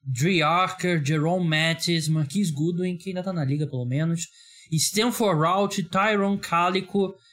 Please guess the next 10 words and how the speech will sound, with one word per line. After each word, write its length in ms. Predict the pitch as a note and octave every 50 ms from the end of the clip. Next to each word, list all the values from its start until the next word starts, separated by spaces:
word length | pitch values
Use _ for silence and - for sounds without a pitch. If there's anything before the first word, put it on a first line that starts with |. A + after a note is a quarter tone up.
| _ _ -
Jalen 420 | C3 D3+ F#3 G3 G#3 A3 G3+ F3+
Myrick, 540 | F3 F3+ G#3 A#3+ B3 A#3 A3+ A3+ A#3 A3+ - - - - _ _ _ _ _ _ _ _ _ _ -
J 320 | C#3 C3 C#3 G#3 A#3 A3+
J 220 | E3+ G3+ G#3 G#3
Nelson 580 | F#3 E3+ E3 E3+ F3+ F#3+ F#3+ F#3+ - G3 G3+ F#3
e 120 | D3+ F#3 E3
Jacoby 380 | F3 E3+ E3+ - F3+ E3+ F#3
Ford. 360 | F3 - - B2+ A2+ A2 A2 C3
Ou 80 | D3
seja, 340 | - - A#2 A2 G#2 A#2 A2+